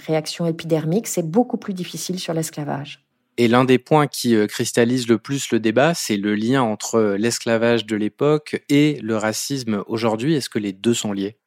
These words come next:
Speaker 1: Alors les deux sont liés, même s'ils sont pas directement les héritiers l'un de l'autre. Mais ce qu'il faut bien comprendre, et c'est une chose que, qui n'est pas évidente,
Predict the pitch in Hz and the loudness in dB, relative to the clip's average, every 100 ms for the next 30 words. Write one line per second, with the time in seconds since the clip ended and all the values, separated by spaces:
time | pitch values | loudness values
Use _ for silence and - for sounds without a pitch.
0 | _ _ _ - 196 214 208 285 320 254 | _ _ _ -2 2 2 4 2 0 0
1 | 226 208 254 311 240 240 240 - 240 - | 0 2 2 2 0 0 0 -4 -8 -6
2 | 208 247 254 185 165 226 240 226 - 233 | -2 2 0 -2 -4 0 2 2 2 2
3 | 233 247 208 190 190 196 196 - 233 208 | 2 2 0 0 0 -2 -2 2 2 2
4 | 196 185 160 156 156 - - - - 196 | 0 -2 -2 -4 -8 -18 -20 -14 -8 -6
5 | - 269 240 277 320 233 208 - 214 208 | -4 -2 2 2 2 -2 -4 -4 -4 -4
6 | 180 196 185 - 220 - 185 180 175 - | -6 -6 -6 -6 -8 -6 -4 -2 -2 -6
7 | - 190 185 254 247 185 165 190 254 | -8 -8 -2 2 2 2 0 0 -4